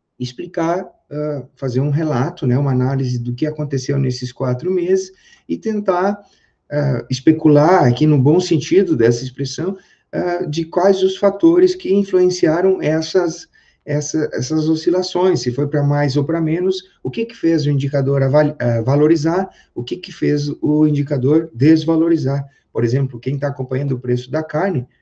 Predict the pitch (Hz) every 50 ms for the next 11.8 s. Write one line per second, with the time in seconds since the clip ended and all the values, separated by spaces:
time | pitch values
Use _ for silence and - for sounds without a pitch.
0 | _ _ 104 104 120 139 160 190 196 175 143 127 110 113 120 - 147 147 - _
1 | - 131 - - 160 165 - - - 160 196 220 226 - 127 127 156 196 196 -
2 | _ _ _ _ _ _ _ _ _ 104 104 110 120 120 117 117 120 123 120 120
3 | 113 113 110 110 117 120 120 123 127 127 123 - - _ _ 131 135 131 - -
4 | 120 120 - - 127 139 151 156 135 120 - 123 123 - - 117 123 110 101 -
5 | 107 117 139 160 180 165 165 - - 120 113 104 110 131 139 165 165 156 131 123
6 | - 160 160 156 156 151 151 156 151 - 143 143 147 160 165 170 - _ _ _
7 | _ _ _ _ _ _ _ - 139 139 135 135 135 131 131 131 - _ _ _
8 | _ _ _ _ _ _ _ - - 131 139 143 156 156 147 139 - 123 - -
9 | 139 143 151 147 123 113 147 160 156 143 131 127 127 131 135 139 139 135 127 120
10 | 127 131 139 151 160 165 - - - 143 139 - - - 151 160 175 180 185 175
11 | 160 160 143 131 - - 147 156 180 185 156 127 110 - - - -